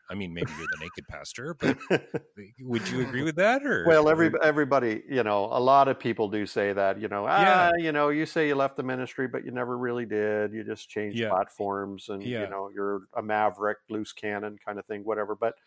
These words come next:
Speaker 2: that's okay. A lot, you know, a lot of my cartoons are, um,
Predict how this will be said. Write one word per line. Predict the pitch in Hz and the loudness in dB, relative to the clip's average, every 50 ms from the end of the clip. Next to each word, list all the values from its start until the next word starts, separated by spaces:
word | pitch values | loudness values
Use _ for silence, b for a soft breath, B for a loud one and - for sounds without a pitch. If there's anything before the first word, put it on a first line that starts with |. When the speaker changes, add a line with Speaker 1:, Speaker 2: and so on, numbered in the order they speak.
| b b b b b b b b b _ _ _ | b b b b b b b b b _ _ _
Speaker 2:
that's | - 160 180 - - | 4 4 4 4 2
okay. | 170 123 - - 107 92 87 90 98 _ _ - | -2 -2 -2 -2 -2 -2 -2 -4 -8 _ _ 2
A | 127 127 135 | 2 2 4
lot, | 135 127 139 156 165 156 | 6 6 6 6 6 4
you | 151 | 2
know, | 156 165 151 | 2 2 4
a | 143 | 4
lot | 147 160 180 | 4 2 2
of | 190 | 2
my | 170 143 131 | -2 -4 -2
cartoons | - - 123 113 - - - 120 117 110 107 104 - | 0 0 0 0 0 -2 -4 -4 -4 -4 -4 -4 -2
are, | 113 104 98 98 98 95 95 95 95 95 | 0 0 2 2 0 0 -2 -2 -2 -2
um, | 92 92 92 92 - | -2 -4 -6 -10 -16